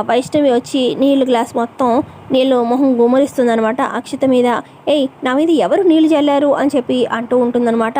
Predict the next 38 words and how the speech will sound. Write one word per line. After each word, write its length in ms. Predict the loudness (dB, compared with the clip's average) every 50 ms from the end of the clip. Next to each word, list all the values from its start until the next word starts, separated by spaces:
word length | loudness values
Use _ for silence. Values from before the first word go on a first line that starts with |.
| -4 -4
అక్షిత. 320 | -4 -6 -8 -10 -6 -4 -4 -4 -4 -6 -10 -18 -20 -16 -8 -6
ఇక 100 | -4 -2 0 0 0 0
"ఏంటి 240 | 0 0 0 -2 -2
సడన్గా 420 | -4 -4 -2 0 2 2 2 2 2
వచ్చి 180 | 0 0 -2 -2
నీళ్ళు 240 | 0 0 0 2 2
చల్లింది?" 340 | 0 0 0 0 0 0
అని 120 | 0 0 0
చెప్పి 160 | -2 0 0 0
అటు 160 | 0 -2 -2
గుండమ్మ, 380 | -2 -2 -2 -2 -2 -2 -2 -2
అటు 240 | -2 -2 -4 -6
చరణ్ 300 | -4 -2 0 0 0 0 0
చూస్తూ 300 | 0 0 0 0 0 0
ఉంటారు. 400 | 0 0 0 -2 0 2 2 0 0 -2 -6 -18 -16 -12 -6
ఇక 100 | -4 -2
అక్షతకి 540 | -2 -2 -4 -6 -8 -6 -6 -6 -4 -2 -2 0 0
మెలకు 300 | 0 -2 -2 0 0 0 0
వస్తుంది. 420 | 0 0 -2 -2 0 2 2 0 0 -2 -8 -14 -14 -4 -2
"ఏంటి 340 | 0 2 2 2 2 2 2
వైష్ణవి 460 | 2 2 0 -2 -2 -2 0 0 0 2
నీళ్ళు 260 | 2 2 2 2 2
చల్లింది?" 380 | 2 0 0 0 2 2 2
అన్నట్టుగా 380 | 2 0 0 -2 -2 -2 -2 -2
కూడా 260 | -2 -2 -2 0 -2 -2 -2 -6 -10 -18 -12 -8 -6
ఇటు 160 | -4 -4 -2
పల్లవి 300 | -2 -2 -2 -2 -2 -2 -2
షాకింగ్గా 380 | -4 -4 -4 -4 -6 -6 -6 -4 -2
చూస్తూ 280 | -4 -4 -2 -2 0
ఉంటుంది. 400 | 0 0 0 -2 0 0 0 0 -2 -4 -8 -14 -20 -18 -16 -10
ఇక 120 | -4 -2 -2 0 -2 -2 -4
ఈ 80 | -2
విధంగా 320 | 0 0 2 2 2 2 0
అయితే 260 | 0 0 0 0 0 0 -2 -2
అక్షతనైతే 560 | -6 -6 -6 -6 -4 -4 -4 -2 -2 0 0 0 0 -2 -4 -10 -20 -12 -4 -2
నోరు 200 | 0 0 2 0
జారకుండా 460 | 0 0 -2 -2 -2 -2 -2 -2 -2 -2
కాపాడుతుంది 680 | -2 -2 -2 -2 -2 -4 -4 -4 -4 -2 0 0